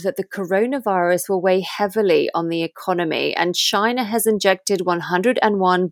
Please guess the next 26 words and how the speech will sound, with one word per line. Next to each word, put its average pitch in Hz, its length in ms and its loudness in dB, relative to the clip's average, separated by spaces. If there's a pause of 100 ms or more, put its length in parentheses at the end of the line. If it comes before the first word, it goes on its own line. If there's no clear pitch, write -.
(160)
billion 208 400 4
dollars 170 420 4
into 180 280 -4
their 185 140 0
financial 160 520 0
system. - 560 -2 (560)
U 180 140 6
K 175 220 4
debt 160 460 4 (100)
has 185 160 -2
hit - 420 4
two 233 440 -2
trillion 175 440 -2
pounds 208 500 -4
for 180 140 -4
the 180 80 -4
first 196 400 0
time 190 220 -2
since - 300 -6
nineteen 180 440 -2
sixty, 170 600 0 (420)
which 180 220 2
means 185 260 2
that 180 160 2
national 180 540 0
debt 170 420 2